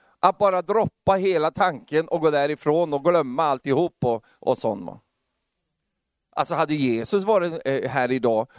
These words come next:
och gjort så här, då hade han ju blivit anmäld, va? Han hade ju, de, han hade ju liksom fått allt emot sig. Därför att vi är ju så humanistiskt präglade. Men jag har den tanken om det här. Det är att Jesus hade hela tiden planerat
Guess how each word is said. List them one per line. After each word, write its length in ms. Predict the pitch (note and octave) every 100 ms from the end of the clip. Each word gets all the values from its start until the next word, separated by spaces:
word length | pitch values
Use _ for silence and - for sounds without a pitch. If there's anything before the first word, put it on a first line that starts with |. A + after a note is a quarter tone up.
| A2
och 200 | - C#3
gjort 200 | B2+ G#2+
så 120 | -
här, 180 | A#2+ A2
då 80 | G2
hade 200 | G2 C#3
han 100 | G#3
ju 60 | D3+
blivit 200 | B2+ B2
anmäld, 640 | D#3 G#2 F#2 C#3 B3 D#2
va? 100 | - _ A2
Han 160 | - G#2+
hade 160 | F2+
ju, 100 | F3
de, 280 | F#3 B2+ A#2
han 220 | F#2+ A2+
hade 140 | G#2 C3+
ju 120 | F#3+
liksom 300 | D#3+ - D3
fått 280 | - C#3+ -
allt 320 | B2 A#2+ -
emot 320 | B2+ A2 G2+
sig. 240 | - A#3 A3+ - _
Därför 240 | - C3+ D3
att 80 | C#3+
vi 180 | D3
är 60 | C#3+
ju 180 | D#3 D3+
så 120 | D3+
humanistiskt 680 | C#3+ C#3+ D3+ C3+ - B2 -
präglade. 560 | E3 D#3 G#2+ C3 G#3 - - -
Men 180 | - D#3+
jag 180 | F#3+ B3
har 220 | G#3 D#3
den 280 | C3 B2 - - D#2 - -
tanken 520 | - D3+ E2+ - G2+ -
om 200 | - G2
det 60 | F2+
här. 320 | - - - - - - -
Det 100 | B2
är 60 |
att 120 | G#2 - _
Jesus 880 | - - D3 A#3+ C4 - A#2 C3 - - _
hade 320 | - A#2 G#2+
hela 720 | - - G#3+ G#3+ A2+ B2+ E3
tiden 480 | - A#2+ G#2 G#2+ G#2+
planerat 800 | - A#2 A#2+ F#2+ D#2+ E2+ F2